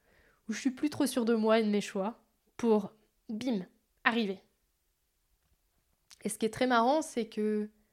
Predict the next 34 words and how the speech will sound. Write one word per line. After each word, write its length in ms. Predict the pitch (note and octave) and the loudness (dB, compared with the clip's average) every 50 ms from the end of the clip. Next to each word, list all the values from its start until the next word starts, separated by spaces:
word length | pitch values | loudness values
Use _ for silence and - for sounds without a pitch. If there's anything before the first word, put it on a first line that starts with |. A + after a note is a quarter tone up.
| _ _ _ _ _ _ _ _ _ _ _ _ _ _ _ _ _ _ _ _ | _ _ _ _ _ _ _ _ _ _ _ _ _ _ _ _ _ _ _ _
j'ai 120 | A3 G3+ G#3 | -10 -8 -6
très 160 | - - C#4 | -4 -2 0
vite 160 | C#4 E4 C4+ | 0 0 0
voulu 220 | B3 A#3+ B3 B3 A#3+ | 0 -2 -4 -4 0
parler 540 | B3 A#3+ A#3 A3 A3+ A3+ B3 B3 B3 B3 | 2 2 2 2 2 0 0 0 0 -2
dans 140 | A3+ A3 G#3+ | -2 -4 -4
mes 200 | G3 G3 F#3+ - | -4 -4 -4 -4
épisodes 420 | G#3+ G#3 - - G#3+ G#3 A#3 A#3 G#3 | -6 -8 -6 -6 -2 -2 0 0 0
de 80 | A3+ | 0
l'éco-anxiété, 840 | G#3+ G#3+ G#3+ G#3+ A#3 A3 G#3+ G#3 G#3+ - A3 G#3+ - G3+ G3+ G3 G3 _ _ _ | 0 0 0 0 -2 -4 -4 -6 -6 -8 -8 -6 -6 -8 -8 -8 -10 _ _ _
parce 120 | - - - | -20 -20 -10
que 120 | - A3 | -8 -8
c'est 180 | G#3+ - A#3 G#3+ | -6 -6 -6 -6
grâce 580 | G3+ G3+ G#3+ G#3+ G#3+ A#3+ A#3 - - - - - | -4 -2 2 2 2 2 0 -4 -8 -10 -10 -10
à 60 | - G3+ | -10 -6
cette 240 | - - G#3 G#3+ | -4 -4 -2 -2
éco-anxiété 600 | A3 G#3+ G#3+ B3+ C#4 C4 G#3+ - - G#3+ G#3+ B3 | -4 -2 -2 -2 -2 -2 -4 -6 -10 -6 -6 -6
que 60 | B3 B3+ | -6 -6
je 40 | - | -10
suis 100 | - G#3+ | -10 -6
passée 260 | - G3+ G3+ - A3 | -6 -6 -4 -2 -4
à 40 | G#3+ | -2
l'action 480 | G3+ G3 G3 - - - A3+ A#3 B3+ | -2 -4 -6 -8 -10 -8 -8 -6 -4
et 140 | B3+ A3+ G3+ | -4 -4 -4
que 140 | - - G#3 | -6 -6 -6
j'en 140 | F#3 G3 F#3+ | -6 -6 -8
suis 180 | F#3 - - | -8 -8 -6
là 120 | G3+ G#3+ A#3 | -4 -2 -2
aujourd'hui 380 | A3+ G3+ G3+ F#3 F#3 F#3 G#3+ | -2 -2 -4 -6 -6 -2 -2
et 60 | A#3+ A3+ | -2 -2
j'en 140 | - G3+ | -2 -6
suis 140 | F3+ - - | -8 -10 -14
très 220 | - - A3 G3 G#3 | -8 -8 -4 -4 -2
heureuse. 400 | G3 F3+ F#3 G3 A3+ B3 - | -4 -2 -4 -4 -6 -8 -14